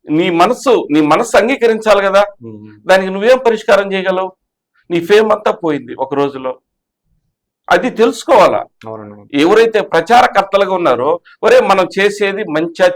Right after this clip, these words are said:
Speaker 1: చెడ్డ, సమాజానికి ఏమాత్రం ఉపయోగపడుతుంది?" ఈరోజు చెట్లు అనేటివి ఎంతో, అందరికీ కూడా ఆక్సిజన్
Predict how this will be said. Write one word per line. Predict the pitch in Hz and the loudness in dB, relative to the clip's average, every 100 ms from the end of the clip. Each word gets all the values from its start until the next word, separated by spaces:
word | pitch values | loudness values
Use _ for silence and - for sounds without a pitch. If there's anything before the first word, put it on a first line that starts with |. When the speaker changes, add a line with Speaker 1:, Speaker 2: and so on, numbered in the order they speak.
| 135 | -2
Speaker 1:
చెడ్డ, | 117 113 - _ _ _ _ _ _ _ _ | -2 -4 -6 _ _ _ _ _ _ _ _
సమాజానికి | - 165 202 214 202 196 190 170 | 0 4 4 4 2 0 0 2
ఏమాత్రం | 185 185 185 175 | 4 4 2 -2
ఉపయోగపడుతుంది?" | 151 180 147 120 107 104 92 _ _ _ _ _ | 0 -2 -2 -4 -12 -20 -20 _ _ _ _ _
ఈరోజు | 131 160 202 202 202 _ _ 190 | 0 0 0 -4 -6 _ _ -2
చెట్లు | 196 226 208 160 | -2 2 2 2
అనేటివి | 175 175 175 175 226 240 _ _ | 2 0 0 -8 -10 -14 _ _
ఎంతో, | 160 170 202 196 - - _ _ _ _ _ | -4 -2 0 0 0 -10 _ _ _ _ _
అందరికీ | 147 165 233 233 226 | -2 2 2 0 -2
కూడా | 190 185 233 - _ _ - | 2 4 4 2 _ _ 2
ఆక్సిజన్ | 220 202 185 165 | 2 0 -6 -6